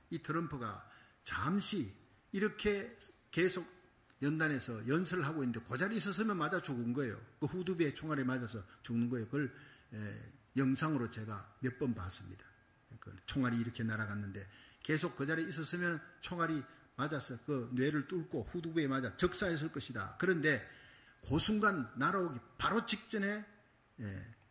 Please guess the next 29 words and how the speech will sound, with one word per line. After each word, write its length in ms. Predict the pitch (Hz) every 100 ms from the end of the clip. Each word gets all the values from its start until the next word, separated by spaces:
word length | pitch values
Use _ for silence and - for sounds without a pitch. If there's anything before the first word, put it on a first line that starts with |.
| _ _ - _ _ 156
이 100 | 147
트럼프가 800 | 147 156 147 135 110 98 98 -
차트를 600 | - 190 226 - 233 185
보려고, 340 | 131 104 - 160
이민 280 | 147 196 180
정책에 440 | 196 202 208 196
대한 260 | 185 180 156
얘기를 220 | 160 139
하려고 280 | 143 123 -
차트를 460 | - 202 - 196
보려고 220 | 160 139
살짝 580 | 123 - 180 - 247 233
고개를 240 | 220 208 170
돌렸대요. 460 | 147 117 - 95 - - -
살짝 540 | - - 233 254 220
돌린 320 | 214 254 233
게 380 | 208 208 - - 156
여러분, 280 | 151 127
후두부를 500 | 104 165 160 147 139
맞지 260 | 123 117 -
않고 300 | 110 113 131
이 260 | 147 175 156 - - -
귀, 380 | - 165 113 110 -
귀를 240 | 170 170
살짝 440 | 151 - 165 175 -
스치고 340 | 165 151 151
지나가서 420 | 139 135 117 - -
피를 260 | 127 113
흘리게 420 | 113 104 101 95